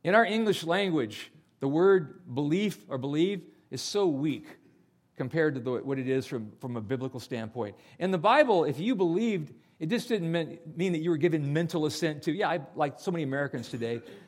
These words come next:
"You believe in God?" "Oh, yeah, I, I believe in God." But it means nothing. There's no investment.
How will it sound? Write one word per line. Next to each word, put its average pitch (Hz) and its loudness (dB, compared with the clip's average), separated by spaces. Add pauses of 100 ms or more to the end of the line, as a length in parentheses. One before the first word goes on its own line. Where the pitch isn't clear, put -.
(180)
"You 190 -2
believe 247 6
in 247 4
God?" 269 6
"Oh, 302 4
yeah, 285 2
I, 269 -2
I 269 -2
believe 208 -4
in 120 -8
God." 123 -2
But 233 2
it 254 -2
means 302 2
nothing. 262 -2 (840)
There's 269 2
no 269 8
investment. 214 2